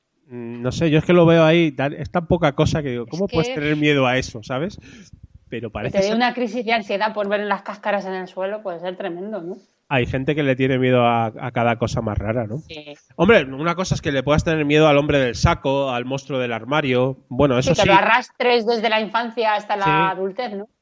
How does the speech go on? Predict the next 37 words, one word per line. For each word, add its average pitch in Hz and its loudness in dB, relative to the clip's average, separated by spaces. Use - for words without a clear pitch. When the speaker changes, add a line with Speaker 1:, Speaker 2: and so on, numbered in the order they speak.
Speaker 1:
Y 143 4
eso 147 4
se 170 4
llama 175 4
bogifo-, 143 2
bogifobia, 131 0
que, 123 -8
Speaker 2:
Bueno. 143 -6
Speaker 1:
vale, 160 0
en 135 -4
un 160 -2
momento 165 4
dado 190 2
Speaker 2:
Tiene 226 -6
su 185 -8
sentido. 220 -4
Speaker 1:
eh, 123 -14
pero 117 -4
claro, 143 -2
a 120 -2
los 120 -8
cacahuetes 143 0
no, 131 -2
no 139 -2
lo 120 0
sé. 123 -4
Speaker 2:
¿Y 220 -8
qué 226 -6
me 226 0
dices 214 -2
de 196 -4
que 202 0
te 196 4
dé 196 4
miedo 202 2
a 190 2
sentarte? 180 -4